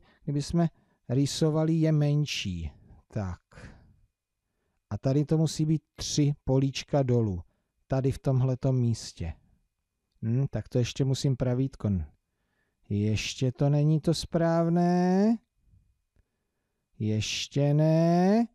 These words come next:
Ono to chvíli trvá, než pravítko připravíme. Tak, teď už bych mohl rýsovat.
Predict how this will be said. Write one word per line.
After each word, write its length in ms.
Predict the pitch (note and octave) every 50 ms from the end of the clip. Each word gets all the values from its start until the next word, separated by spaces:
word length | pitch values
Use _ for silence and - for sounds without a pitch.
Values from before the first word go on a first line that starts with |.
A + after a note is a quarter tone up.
| _ _ _ _ _
Ono 260 | - C3+ D3 D#3 E3
to 180 | D#3 - E3+ C#3+
chvíli 480 | - - D#3 D#3 D3+ D3+ C#3+ C#3 C#3
trvá, 760 | C3 - - G#3 G#3+ F#3 D3+ C#3 C3 B2+ B2+ C3 C#3 D3+ F3 F3+ - _ _ _ _ _ _ _ -
než 300 | B2+ B2+ C3 B2+ - -
pravítko 720 | - - C#3 C3 C3 C3 B2+ B2+ B2+ - - - - B2
připravíme. 1160 | - - - C3 A#2+ - - B2+ B2+ B2 B2 A#2+ B2 B2 B2 B2 A#2+ B2 B2 B2 C3+ D3 E3+ E3+ - _ _
Tak, 220 | - B2 G2+ E2+ - - _ - -
teď 200 | - C3 B2 A#2
už 120 | B2 A#2+
bych 220 | A#2+ A#2+ B2+ - -
mohl 140 | A#2+ - -
rýsovat. 540 | A#2 A2 G#2 - - A2+ G#2 G2 F2+ D#2+